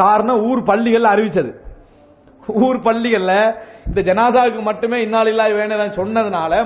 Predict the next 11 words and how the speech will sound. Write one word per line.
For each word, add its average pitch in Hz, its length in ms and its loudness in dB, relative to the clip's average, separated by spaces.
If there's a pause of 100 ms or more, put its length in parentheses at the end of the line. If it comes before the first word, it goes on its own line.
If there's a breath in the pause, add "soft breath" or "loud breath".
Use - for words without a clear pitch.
மௌத்துக்கு 233 400 -4
மட்டும்தான் 220 380 -2
இன்னா 220 160 0
லில்லாஹி 214 260 4
வ 202 80 2
இன்னா 202 160 2
இலைஹி 185 180 0
அப்படி 185 200 4
பழக்கம் 202 340 2
வந்துட்டு. 156 320 -6
பாருங்க, 175 260 0